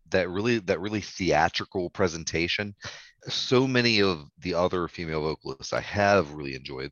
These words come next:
like Beth Gibbons from Portishead, or maybe Ingrid Lucia from the Flying Neutrinos. They, they have that presence. I guess there's a bit of sex to it, but it, that's not really it to me.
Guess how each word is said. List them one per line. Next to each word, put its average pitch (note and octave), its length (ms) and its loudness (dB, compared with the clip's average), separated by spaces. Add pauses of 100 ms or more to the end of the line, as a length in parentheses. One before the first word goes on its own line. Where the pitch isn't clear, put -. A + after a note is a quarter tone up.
(160)
like C#2 160 -8 (200)
Beth D#2+ 260 0
Gibbons D#2+ 420 -2
from C#2 180 -12
Portishead, D2+ 680 -6 (540)
or C#2 520 -6 (100)
maybe F2+ 320 -2 (160)
Ingrid E2 200 -4
Lucia D#2 600 0 (440)
from C2+ 500 -8 (160)
the - 80 -16
Flying D2+ 280 -4
Neutrinos. D#2 760 -4 (600)
They, F#2 160 -2
they F2 160 0
have G2+ 300 2
that E2 280 4 (120)
presence. - 640 -4 (240)
I B2 140 0
guess D3+ 240 0
there's - 440 -6 (460)
a G#2+ 100 -2
bit F2 200 -4
of E2+ 120 -2
sex - 380 -2
to F#2+ 160 0
it, F#2+ 100 -4
but F#2 100 -6
it, G#2+ 180 -6
that's - 220 -2
not E3+ 160 2
really B2 300 0
it - 200 0
to - 120 -6
me. A#1 340 -16